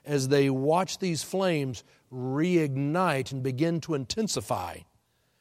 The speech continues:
We no longer felt it was safe to go into the home,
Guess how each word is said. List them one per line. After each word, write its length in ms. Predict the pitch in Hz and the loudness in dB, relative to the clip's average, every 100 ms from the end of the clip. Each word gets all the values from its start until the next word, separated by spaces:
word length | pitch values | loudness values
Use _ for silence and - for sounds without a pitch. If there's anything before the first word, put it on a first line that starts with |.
| _ _ _ _ _ _ _ _ _ - | _ _ _ _ _ _ _ _ _ -20
We 320 | 117 120 175 170 | -6 0 2 2
no 200 | 160 160 | 2 4
longer 300 | 160 147 135 | 4 2 2
felt 240 | 160 143 | 0 0
it 60 | 135 | -4
was 120 | 113 | 0
safe 360 | - 156 135 | 2 2 0
to 100 | - | -6
go 260 | 117 160 160 | 2 2 2
into 160 | 107 107 | -2 -2
the 140 | 107 | -2
home, 400 | 92 117 160 | -2 -2 -2